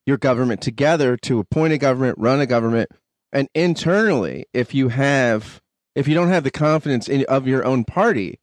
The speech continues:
then the government's just not gonna work. Like, it's not gonna, it, it's a system where y-,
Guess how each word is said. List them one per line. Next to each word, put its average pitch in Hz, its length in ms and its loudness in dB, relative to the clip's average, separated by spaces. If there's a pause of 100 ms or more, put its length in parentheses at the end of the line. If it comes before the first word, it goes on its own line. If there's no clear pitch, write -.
(140)
then 160 260 2
the 156 120 0
government's 190 420 0
just 139 180 0
not 131 160 0
gonna 120 200 0
work. 185 600 -2
Like, 131 180 2
it's - 140 -6
not 175 260 2
gonna, 139 300 2
it, 131 160 0
it's 120 300 -4
a 139 60 0
system 160 440 -2
where 127 260 2 (220)
y-, 143 120 -10